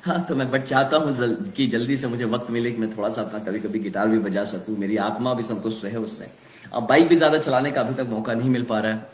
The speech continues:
वो भी करेंगे, उस पर भी आएंगे हम लोग। हमारा patroller वाला channel भी आएगा, उस पर भी कुछ ना कुछ चलता रहेगा, वो भी हम करेंगे। और ज़िंदगी के हर आयाम को जिएंगे, लेकिन उसके पहले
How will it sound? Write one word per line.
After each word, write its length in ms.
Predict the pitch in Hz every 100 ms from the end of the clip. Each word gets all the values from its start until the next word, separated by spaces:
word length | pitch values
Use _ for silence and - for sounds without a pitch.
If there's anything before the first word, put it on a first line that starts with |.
| 98
वो 80 |
भी 100 | 113
करेंगे, 380 | 131 120 113 110 - - -
उस 100 | 110
पर 120 | 127
भी 100 | 127
आएंगे 260 | 110 113
हम 100 | 107
लोग। 200 | 101 107 - - 104
हमारा 220 | 110 123
patroller 420 | 123 110 120 123
वाला 200 | 120 117
channel 340 | 113 107 117
भी 120 | 110 110
आएगा, 260 | 98 107
उस 120 | 101
पर 120 | - 101
भी 100 | 107
कुछ 220 | 113 -
ना 80 | 95
कुछ 160 | -
चलता 240 | 98 90 95
रहेगा, 220 | 95 95
वो 160 | 87
भी 140 | 90 110
हम 140 | 107
करेंगे। 360 | 92 92 90 90 - - - -
और 140 | 117
ज़िंदगी 360 | 110 123 135 143
के 120 | 139
हर 180 | 117 135
आयाम 440 | - 110 127 139
को 140 | 135 131
जिएंगे, 420 | 113 123 123 127
लेकिन 300 | 113 113 113
उसके 220 | 110 -
पहले 320 | - - -